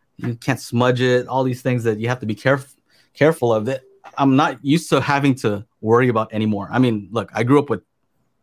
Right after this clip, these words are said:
tapes. I've, I've used records. I'm, you know, V H S, you know, I know about all that stuff. Don't forget to rewind. Um, so yeah, I've used all that stuff.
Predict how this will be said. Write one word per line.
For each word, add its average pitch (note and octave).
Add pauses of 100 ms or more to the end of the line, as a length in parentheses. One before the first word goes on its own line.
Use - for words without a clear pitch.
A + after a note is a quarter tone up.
(100)
tapes. - (200)
I've, A2 (200)
I've G#2+
used D3
records. D#3 (600)
I'm, A#2+
you B2+
know, A#2 (140)
V E3+
H D#3+
S, F3 (240)
you C3
know, C#3
I D3+
know E3
about A#2+
all A2
that A2
stuff. G#2+
Don't C3
forget C#3
to C#3
rewind. A#2+ (840)
Um, A#2 (420)
so -
yeah, F#3+
I've D#3
used G3+
all F3
that A#2+
stuff. G#2+